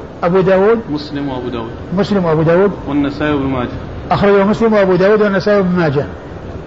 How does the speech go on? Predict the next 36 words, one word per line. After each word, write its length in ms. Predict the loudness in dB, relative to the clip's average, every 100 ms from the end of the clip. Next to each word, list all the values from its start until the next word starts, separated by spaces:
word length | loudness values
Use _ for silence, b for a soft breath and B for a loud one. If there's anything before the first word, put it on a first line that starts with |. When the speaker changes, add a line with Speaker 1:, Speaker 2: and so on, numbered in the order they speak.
| -14 -12 -12 -8
Speaker 2:
عن 180 | -4 -2
عقيل 440 | -4 0 2 2
بن 220 | 2 0
جابر. 380 | 0 0 0 -4 -6 0
Speaker 1:
عن 220 | 2 4
عقيل 360 | 4 4 4
بن 180 | 2 0
جابر، 400 | 2 2 4 0 0 -4
وهو 340 | -2 0 -2 -6 -12
Speaker 2:
مقبول، 440 | -12 -8 -2 0 0 -4 -12 -12
أخرج 140 | -8 -4
له 140 | -2
أبو 120 | -2
داود. 340 | -2 -2 -4 -6 -10 -4
Speaker 1:
وهو 160 | 2 2
مقبول، 360 | 2 2 2 4
أخرج 380 | 2 0 0
حديثه 400 | 2 2 2 4
أبو 140 | 4 4
داود. 360 | 4 4 2 -2 -10 -14 -12
Speaker 2:
عن 200 | -8 -6 -4
جابر. 320 | -4 -4 -8 -10 -10 -8 0
Speaker 1:
عن 160 | 2
جابر 300 | 4 4 4
بن 120 | 2 2
عبد 200 | 2 2
الله 220 | 4 4
الأنصاري 500 | 2 0 2 4 4
رضي 140 | 4
الله 200 | 4 4
تعالى 240 | 4 2 4
عنهما، 500 | 2 2 2 2 0 -8 -12 -12 -4 2
وهو 160 | 2
صحابي، 640 | 4 2 4 4 4 2 0 -2
ابن 180 | 2 2
صحابي، 580 | 2 2 4 4 4